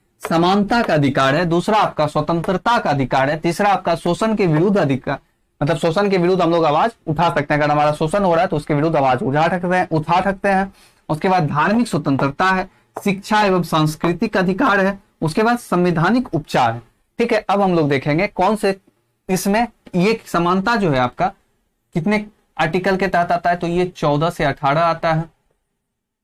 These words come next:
ये आपका उन्नीस से बाईस आता है,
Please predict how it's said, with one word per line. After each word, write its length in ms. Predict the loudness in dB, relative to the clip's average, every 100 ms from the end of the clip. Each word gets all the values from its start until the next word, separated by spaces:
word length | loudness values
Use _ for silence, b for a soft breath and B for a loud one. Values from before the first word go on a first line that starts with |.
| _ _ _ _ _ _ _ _ -4
ये 300 | 0 2 2
आपका 360 | 0 0 -4 -2
उन्नीस 400 | 0 2 2 -2
से 180 | -4 -2 0
बाईस 380 | 0 0 0 -2
आता 240 | -2 0
है, 120 | 0